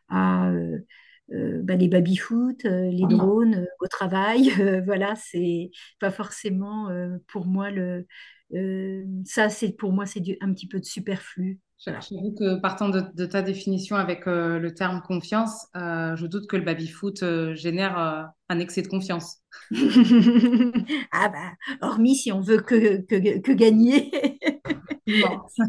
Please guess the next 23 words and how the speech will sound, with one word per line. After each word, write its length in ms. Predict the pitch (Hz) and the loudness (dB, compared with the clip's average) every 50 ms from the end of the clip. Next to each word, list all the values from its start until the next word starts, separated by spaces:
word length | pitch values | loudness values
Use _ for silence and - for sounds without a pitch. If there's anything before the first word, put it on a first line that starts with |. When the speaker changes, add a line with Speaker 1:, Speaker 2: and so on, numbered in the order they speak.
| 214 208 202 | -2 -2 0
Speaker 1:
Voilà, 300 | 262 240 240 202 190 - _ _ - | 0 0 0 -2 -6 -8 _ _ -6
ouais, 180 | 226 220 208 - - | -4 -4 -4 -2 -2
ouais, 180 | 233 233 220 208 | -2 -2 -2 -2
ouais. 180 | 214 202 202 | -2 -4 -4
Speaker 2:
<laughs> 260 | 202 190 190 - - - | -4 -8 -12 -10 -8 -4
Speaker 1:
Non, 120 | 247 262 | -2 0
mais 180 | 247 240 226 233 - - _ | 0 0 0 -2 -8 -20 _
j'allais 200 | - 254 220 247 | -2 0 0 2
dire, 240 | 269 269 262 269 - | 2 -2 -2 -2 -12
t-, 80 | - - 220 | -14 -8 -6
la 100 | 240 233 | -6 -6
convivialité, 1120 | 233 - 269 247 233 247 233 226 214 226 208 208 214 214 196 _ - 302 311 226 185 - _ _ _ _ - | -6 -8 -10 -8 -6 -6 -6 -6 -6 -6 -6 -4 -6 -8 -10 _ -6 -6 -6 -6 -10 -14 _ _ _ _ -6
elle, 180 | 214 196 - - | -6 -6 -4 -2
elle, 540 | 202 196 196 190 190 190 190 190 190 190 196 | -2 -2 0 0 -2 -2 -4 -6 -6 -4 -4
Speaker 2:
Oui. 140 | 247 - - 185 | -4 -4 -4 -4
Speaker 1:
elle 160 | 185 185 180 180 - - | -4 -4 -4 -6 -10 -14
vient 460 | 180 185 - 240 233 240 254 254 240 - | -18 -10 -4 -2 0 0 0 -4 -4 -4
et 140 | 190 196 - | -4 -4 -4
on 160 | 202 202 196 196 | -2 -2 -2 -2
a 160 | 185 185 - | -2 -4 -4
envie 540 | 226 226 226 233 220 226 247 320 330 311 - _ - | -2 0 0 0 -2 -2 -4 -4 -4 -4 -6 _ -6
de 100 | 190 202 | -6 -6
convivialité 1000 | 202 - 208 190 190 202 185 185 196 196 196 190 196 190 - _ 240 254 294 | -6 -6 -10 -8 -8 -8 -6 -6 -4 -4 -2 -2 -4 -6 -8 _ -10 -10 -10